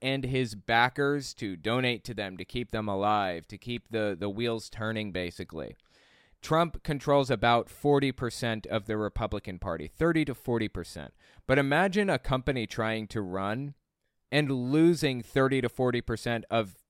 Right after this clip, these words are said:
the donations it gets, or the, the revenue, the income that it receives. It would have to scale back dramatically what it does. So they've had to stay in Trump's good graces.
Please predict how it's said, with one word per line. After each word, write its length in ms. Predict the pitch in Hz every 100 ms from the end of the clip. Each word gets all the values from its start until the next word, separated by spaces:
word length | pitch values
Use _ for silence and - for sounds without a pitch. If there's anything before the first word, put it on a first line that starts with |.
| -
the 140 | 113
donations 600 | 110 113 110 110 - 101
it 100 | 98
gets, 240 | - 95 -
or 100 | 110
the, 140 | 107
the 220 | 92 107
revenue, 640 | 98 117 117 113 104 92 87
the 180 | 107
income 440 | 101 117 113 107 92
that 120 | 95
it 80 | 73
receives. 600 | 87 - 90 67 - - _ _
It 180 | 139 170
would 300 | 165 160 143
have 240 | - 143 143
to 80 | 135
scale 440 | - - 139 131
back 460 | 120 120 113 110 - 110
dramatically 1200 | 120 143 139 139 151 165 143 113 - 104 82 64 _ _ _ _ -
what 220 | 120 127
it 160 | 113 90
does. 400 | 104 69 - - _
So 160 | - 147
they've 160 | 160 165
had 180 | 170 151
to 60 |
stay 340 | 143 - 151 147
in 100 | 131
Trump's 320 | 147 131 -
good 220 | 135 120
graces. 640 | 110 104 98 76 53 -